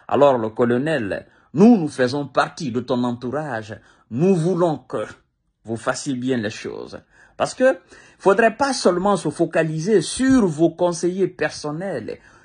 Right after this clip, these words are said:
Regardez aussi les conseils de ces nombreuses personnes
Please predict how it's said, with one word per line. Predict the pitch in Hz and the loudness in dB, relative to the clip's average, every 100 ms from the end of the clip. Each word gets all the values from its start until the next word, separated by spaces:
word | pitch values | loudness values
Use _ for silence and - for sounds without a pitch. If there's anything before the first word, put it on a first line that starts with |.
| _ _ _ - | _ _ _ -2
Regardez | 123 185 185 196 180 185 202 | 4 4 6 4 2 0 -2
aussi | 156 - 196 170 - | -2 -6 -8 -10 -10
les | - 135 156 - | -2 0 0 0
conseils | 180 156 151 - 180 151 113 - - - - _ - | 0 0 -2 -8 -6 -6 -6 -10 -16 -20 -20 _ -8
de | 151 | -6
ces | 147 143 | -4 -2
nombreuses | 151 151 165 156 123 123 - | -2 2 4 4 2 -4 -4
personnes | 127 - 139 95 65 69 | -6 -6 -6 -6 -8 -14